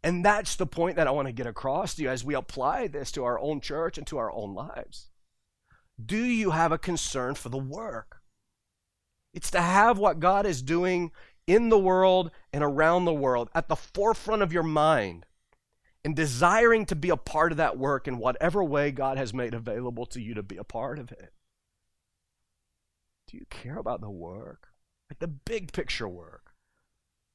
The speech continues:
Like just the fact that God has us here for the purpose of his own glory and for the expansion of his kingdom and for the sharing of his gospel. Do you ever think about that?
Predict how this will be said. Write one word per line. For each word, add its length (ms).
Like 120
just 180
the 100
fact 300
that 140
God 160
has 400
us 160
here 180
for 140
the 100
purpose 480
of 120
his 120
own 220
glory 480
and 200
for 240
the 500
expansion 680
of 60
his 120
kingdom 560
and 120
for 120
the 100
sharing 460
of 80
his 160
gospel. 720
Do 80
you 60
ever 120
think 260
about 360
that? 240